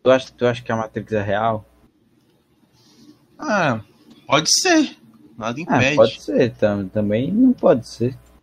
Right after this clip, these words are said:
Speaker 1: A gente nunca vai saber. É,
Speaker 2: Mas,
Speaker 1: essa,
Speaker 2: tipo,
Speaker 1: essa que é a graça, a gente não vai saber, então
Speaker 2: Então, mas aí
Speaker 1: É a mesma
Speaker 2: Mas
Speaker 1: coisa
Speaker 2: aí
Speaker 1: de Deus, cara. A gente não sabe se existe.
Speaker 2: Ah.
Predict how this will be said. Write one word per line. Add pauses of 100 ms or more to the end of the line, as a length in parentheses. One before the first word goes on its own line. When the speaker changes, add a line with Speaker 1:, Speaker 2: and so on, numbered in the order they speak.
(360)
Speaker 1:
A
gente
nunca
vai
saber. (1400)
É,
Speaker 2:
Mas,
Speaker 1:
essa, (120)
Speaker 2:
tipo, (380)
Speaker 1:
essa
que
é
a
graça,
a
gente
não
vai
saber,
então (640)
Speaker 2:
Então,
mas
aí (420)
Speaker 1:
É
a
mesma
Speaker 2:
Mas
Speaker 1:
coisa
Speaker 2:
aí
Speaker 1:
de
Deus,
cara.
A
gente
não
sabe
se
existe. (1300)
Speaker 2:
Ah.